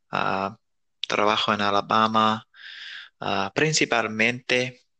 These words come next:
ah, trabajo al lado de cama. Sí es, sí es la, las palabras correctas.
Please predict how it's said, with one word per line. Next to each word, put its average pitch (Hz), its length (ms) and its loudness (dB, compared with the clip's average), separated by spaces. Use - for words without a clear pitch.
ah, 95 380 -4
trabajo 107 840 2
al 101 260 2
lado 107 260 4
de 101 200 0
cama. 98 520 -2
Sí - 220 2
es, 101 240 2
sí - 420 2
es 101 140 -2
la, 101 300 0
las 98 200 0
palabras 98 440 0
correctas. - 560 -4